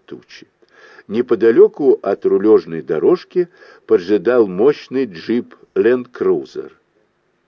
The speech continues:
Уже несколько минут спустя они ехали по шоссе, по обеим сторонам которого возвышался густой лес.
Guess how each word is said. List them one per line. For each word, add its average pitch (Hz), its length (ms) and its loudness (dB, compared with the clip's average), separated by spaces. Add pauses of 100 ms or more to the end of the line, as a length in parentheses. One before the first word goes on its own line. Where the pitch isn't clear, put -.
(340)
Уже 110 180 0
несколько 135 520 -4
минут 120 300 -6
спустя 87 720 -6 (140)
они 85 240 -8
ехали - 400 -6
по - 180 -12
шоссе, - 580 -4 (560)
по 101 120 -2
обеим 85 340 -2
сторонам 80 560 -8
которого 143 640 -2 (280)
возвышался 87 920 -6
густой 82 500 -8
лес. 67 400 -16